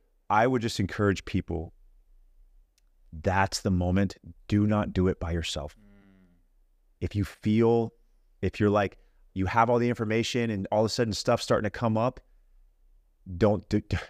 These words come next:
Speaker 1: <laughs> don't do that by yourself. Go find, go find other men, and, and, and specifically other men.
Speaker 2: Yeah.
Speaker 1: Really. That's, that's important too.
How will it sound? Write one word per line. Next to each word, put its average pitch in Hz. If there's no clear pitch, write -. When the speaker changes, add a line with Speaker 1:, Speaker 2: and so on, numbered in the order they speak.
Speaker 1:
<laughs> -
don't 117
do 123
that 117
by 104
yourself. -
Go 107
find, 95
go 104
find 101
other 98
men, 87
and, 98
and, 117
and 107
specifically -
other 95
men. 85
Speaker 2:
Yeah. -
Speaker 1:
Really. 95
That's, 98
that's 101
important 98
too. 90